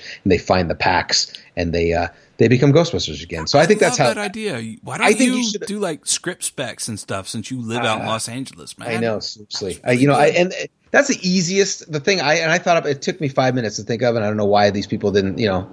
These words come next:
Speaker 1: and I thought about this a while ago. You know, it's like, do it like that. You know, and, and here's the thing. If Bill Murray didn't wanna, wanna be in it, you could still say,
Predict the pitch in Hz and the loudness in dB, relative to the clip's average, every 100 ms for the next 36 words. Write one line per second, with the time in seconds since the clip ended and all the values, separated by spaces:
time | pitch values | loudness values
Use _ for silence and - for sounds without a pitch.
0 | - - 240 262 247 233 220 208 190 196 | -6 2 4 6 6 6 4 4 4 6
1 | 175 104 - 110 117 131 131 - - _ | 4 2 -4 -2 0 2 0 -2 -20 _
2 | 127 113 139 131 123 202 208 208 196 180 | -16 -16 -16 -4 4 6 6 4 2 2
3 | - _ _ 131 170 185 190 175 151 233 | -4 _ _ 2 4 4 2 2 2 2
4 | 208 240 185 - - 135 135 214 220 208 | 2 2 0 -2 -2 0 4 4 6 4
5 | 165 185 180 165 143 143 151 113 127 180 | 4 2 4 4 2 4 4 2 0 2
6 | 220 - - 160 196 175 - 214 220 202 | 2 0 -2 2 4 2 2 4 6 6
7 | - 185 156 143 | 2 2 4 2